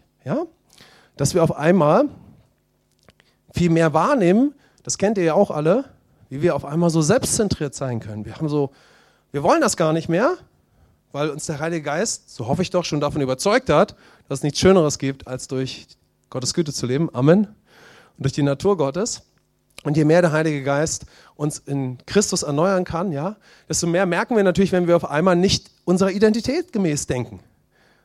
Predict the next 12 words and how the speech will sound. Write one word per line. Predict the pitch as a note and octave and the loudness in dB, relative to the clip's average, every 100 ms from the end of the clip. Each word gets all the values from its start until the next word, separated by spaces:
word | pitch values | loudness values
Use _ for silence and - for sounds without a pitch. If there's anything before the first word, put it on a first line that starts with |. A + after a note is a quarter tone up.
| - | -16
Ja, | B2 - | -12 -10
und | D3 C#3+ | -4 0
wenn | E3 | 2
wir, | F#3 F3+ E3+ - _ _ _ | 4 4 2 -8 _ _ _
wir | E3 | 0
bemerken | F3 G3 A3+ G3+ | 2 2 0 0
selbstsüchtige | E3 F#3+ - G3+ - F#3+ F3 | 0 -2 -4 -6 -6 -6 -4
Gedanken, | D#3+ E3 F#3+ E3 | -4 -4 -6 -6
et | C#3 | -6
cetera, | - E3+ E3+ D3 | -4 -2 -2 -4
et | C3+ | -4
cetera. | E3 E3 B2+ | -6 -4 -6